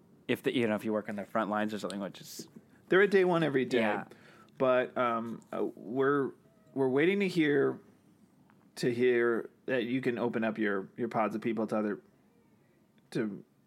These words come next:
Speaker 2: family or close friends who
Speaker 1: Sure,
Speaker 2: are
Speaker 1: yeah.
Speaker 2: doing the same thing you are. <clears throat> And, uh, what is cool is my parents are getting,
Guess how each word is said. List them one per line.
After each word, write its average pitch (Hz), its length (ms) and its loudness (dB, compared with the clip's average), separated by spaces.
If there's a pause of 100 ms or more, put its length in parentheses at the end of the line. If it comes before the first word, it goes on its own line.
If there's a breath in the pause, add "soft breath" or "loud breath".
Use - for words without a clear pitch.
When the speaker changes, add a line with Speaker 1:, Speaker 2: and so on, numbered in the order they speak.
(100)
Speaker 2:
family 107 560 0
or 101 220 -4 (240)
close 120 240 0
friends 113 260 -4
who 110 160 0
Speaker 1:
Sure, 113 140 -2
Speaker 2:
are 110 60 -4
Speaker 1:
yeah. 107 260 -2 (100)
Speaker 2:
doing 110 480 0 (240)
the 131 100 -4
same 123 280 0
thing 120 180 -2
you 117 220 2
are. 101 180 -2 (100)
<clears throat> - 680 -10
And, 127 380 -2
uh, 117 180 0 (520 loud breath)
what 143 120 4
is 180 100 4
cool 131 200 4
is 120 80 2
my 117 100 0
parents 113 260 -2
are 101 160 0
getting, 101 400 -6